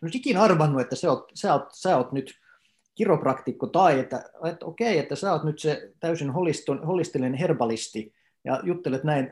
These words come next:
mielenkiintoisia asioita täysillä tieteellisellä, niin kuin, pieteetillä ja faktoilla ja kaikilla muulla. Eli mitä enemmän ihminen käy koulutuksissa, niin nämä rajat, johon se alkuperäinen koulutus meidät, niin kuin, lokeroi, niin ne alkaa pikkuhiljaa murenemaan.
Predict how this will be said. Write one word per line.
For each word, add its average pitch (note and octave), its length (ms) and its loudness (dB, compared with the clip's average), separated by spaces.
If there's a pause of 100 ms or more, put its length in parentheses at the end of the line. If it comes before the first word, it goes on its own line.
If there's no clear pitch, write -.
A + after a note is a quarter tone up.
(120)
mielenkiintoisia A#2+ 760 -2
asioita B2 500 -2
täysillä C3 400 0
tieteellisellä, A#2 840 -2 (300)
niin B2 180 -4
kuin, B2+ 240 -4
pieteetillä B2 680 2
ja A#2 320 0 (160)
faktoilla A#2 540 0
ja A2+ 60 -4
kaikilla B2 360 -4
muulla. C3+ 300 -2 (240)
Eli C#3+ 100 -4
mitä D#3 160 -2
enemmän G3+ 340 2
ihminen F3 380 -2
käy D3+ 380 0 (120)
koulutuksissa, A#2 1000 -4 (300)
niin C3 140 -2
nämä C3+ 220 -4 (440)
rajat, E3+ 560 2
johon D3 260 -2
se D#3 140 -2
alkuperäinen D3+ 680 2
koulutus D3 460 0
meidät, B2+ 300 0
niin A#2+ 160 -4
kuin, B2 160 -4
lokeroi, A2+ 680 -2 (120)
niin C#3 100 -4
ne F3 80 0
alkaa D3+ 280 -2
pikkuhiljaa C3+ 720 -2
murenemaan. A#2 640 -2